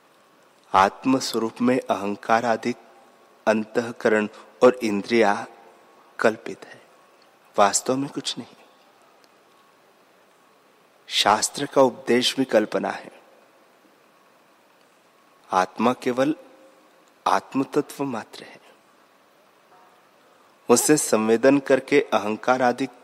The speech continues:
दृश्य उपजे हैं, उनके निवृत्त करने के वृत्त होते हैं। जैसे रस्सी में भ्रम से सर्प दिखता है,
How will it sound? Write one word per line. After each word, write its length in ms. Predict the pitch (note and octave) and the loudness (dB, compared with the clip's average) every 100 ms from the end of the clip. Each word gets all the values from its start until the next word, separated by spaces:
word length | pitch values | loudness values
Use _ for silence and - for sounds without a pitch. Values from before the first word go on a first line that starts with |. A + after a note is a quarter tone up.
| - | -10
दृश्य 380 | A#2 A#2+ - - | -4 -2 -2 -6
उपजे 280 | G#2 - - | -12 -14 -18
हैं, 200 | - - _ _ _ _ _ _ _ _ _ _ _ _ _ _ _ - | -18 -20 _ _ _ _ _ _ _ _ _ _ _ _ _ _ _ 0
उनके 340 | B2+ C3 - | 2 4 6
निवृत्त 560 | F#3 D#3 D#3+ D3+ - C3+ | 6 6 2 0 -4 -6
करने 360 | - G#2+ A2+ A#2 | -2 -2 -2 -4
के 160 | - C3+ - - - | -8 -16 -18 -18 0
वृत्त 340 | A#3+ - - | 0 0 -6
होते 300 | F#3+ - - | -14 -14 -18
हैं। 260 | - - - _ _ _ _ _ _ _ _ _ _ _ _ _ _ _ _ _ _ _ _ _ - | -18 -20 -20 _ _ _ _ _ _ _ _ _ _ _ _ _ _ _ _ _ _ _ _ _ 2
जैसे 340 | A#2+ A#2 - B2 | 6 6 4 0
रस्सी 420 | G#2+ G2+ - C3 | -2 -4 -2 2
में 200 | C3+ B2+ | 2 2
भ्रम 260 | B2+ A2+ | -2 -4
से 200 | A#2 - | -4 -6
सर्प 360 | A2+ - G#2 - | -6 -6 -8 -10
दिखता 400 | G#2 G#2 - A#2 | -14 -10 -2 -2
है, 400 | A2 G#2 G#2 - | 0 -2 -4 -12